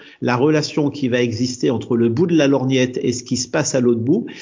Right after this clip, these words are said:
Et, et, et, et ça va être difficile. Euh, voilà, voilà, voilà. Après, euh, c'est pas, c'est, tu, tu vas dire, tiens, Franck, t'es très pessimiste aujourd'hui. À nouveau, c'est pas, je pense, du pessimisme, c'est une certaine lucidité qui me pousse à m'interroger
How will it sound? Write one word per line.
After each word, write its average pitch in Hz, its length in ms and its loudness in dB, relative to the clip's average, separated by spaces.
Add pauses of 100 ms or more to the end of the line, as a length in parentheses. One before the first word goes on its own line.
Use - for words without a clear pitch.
(360)
Et, 160 560 4
et, 156 520 -2
et, 156 240 0
et 165 60 2
ça 160 200 -2
va 156 100 2
être 156 140 2
difficile. 143 640 0 (100)
Euh, 127 380 -4 (160)
voilà, 117 260 -2
voilà, 107 300 -2
voilà. 107 360 -4
Après, - 440 -4 (360)
euh, 117 500 0
c'est 110 260 -4
pas, 110 540 0 (220)
c'est, 127 260 -2
tu, 120 160 -2
tu - 140 -2
vas 123 80 4
dire, 123 180 0
tiens, 226 400 0
Franck, 180 400 -2
t'es 131 120 0
très 160 320 2
pessimiste 165 640 0
aujourd'hui. 160 400 2 (180)
À 156 100 0
nouveau, 202 280 4
c'est 180 280 -2 (560)
pas, 190 140 2
je 165 100 0
pense, 170 300 0
du 143 120 0
pessimisme, 165 580 0
c'est 143 100 2
une 139 80 2
certaine 147 420 2
lucidité 156 640 2
qui - 140 -4
me 139 180 2
pousse 202 300 -4
à 131 80 2
m'interroger 135 760 0